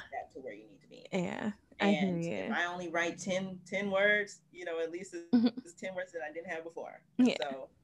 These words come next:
Speaker 1: so.
Speaker 2: Mm-hmm. But you, but then again, these series, it's like, you, you wanna publish them back to back,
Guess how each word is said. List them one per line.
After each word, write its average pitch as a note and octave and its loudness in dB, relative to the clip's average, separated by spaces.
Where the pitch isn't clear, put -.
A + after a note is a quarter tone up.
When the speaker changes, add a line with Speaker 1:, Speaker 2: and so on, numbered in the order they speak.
Speaker 1:
so. G#3+ 6
Speaker 2:
Mm-hmm. G#3+ 2
But A3+ 8
you, B3+ 8
but G3+ 8
then B3+ 8
again, C#4 6
these B3 6
series, B3 8
it's G3+ 4
like, G3+ 6
you, A3 8
you A3 6
wanna A3 10
publish C4+ 6
them C4 6
back C4+ 10
to D4 8
back, C#4+ 10